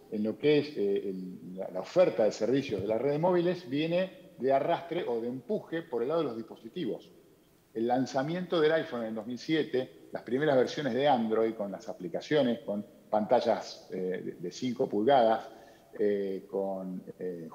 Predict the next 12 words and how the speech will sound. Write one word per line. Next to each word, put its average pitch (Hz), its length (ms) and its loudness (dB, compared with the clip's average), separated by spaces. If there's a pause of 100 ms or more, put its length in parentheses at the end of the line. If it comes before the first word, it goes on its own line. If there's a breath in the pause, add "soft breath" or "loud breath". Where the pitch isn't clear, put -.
(200)
gaming, 127 520 4
con, 101 200 -2
con, 101 180 -10
con 113 140 -4
todo 175 160 2
tipo 165 240 0
de, - 640 0
de 95 200 -2
desafíos 143 580 2
para 113 200 2
las 110 100 2
redes, 170 340 4